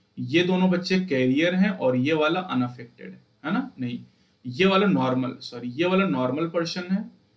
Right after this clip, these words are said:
ये दोनों carrier हैं और ये वाला affected है, इसको बीमारी है। जो small बी, small बी है, ये affected है। तो अब चार बच्चों में से कितने affected हैं?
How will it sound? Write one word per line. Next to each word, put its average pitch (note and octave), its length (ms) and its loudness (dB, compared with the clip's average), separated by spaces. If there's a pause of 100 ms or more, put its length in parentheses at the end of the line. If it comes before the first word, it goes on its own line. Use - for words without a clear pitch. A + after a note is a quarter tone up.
(160)
ये C3 200 0
दोनों F3+ 300 0
carrier C#3 560 0
हैं G3 180 -2
और C3 300 -4
ये B2 300 -2
वाला C3+ 320 -2
affected - 680 -12
है, A#2 80 -16
इसको - 360 0
बीमारी A#2+ 420 -6
है। B2+ 120 -20 (100)
जो C3+ 100 -6
small D3 340 -2
बी, D#3+ 100 0
small B2+ 340 -4
बी B2+ 140 -6
है, F#3 280 -6 (260)
ये B2+ 220 -2
affected A#2+ 500 -4
है। B2+ 120 -18 (640)
तो G3+ 60 0
अब G3+ 220 -2
चार D#3 360 2
बच्चों E3 360 -2
में D#3 140 -2
से F#3+ 180 -4
कितने D3 300 -4
affected B2 500 -8
हैं? B2+ 180 -16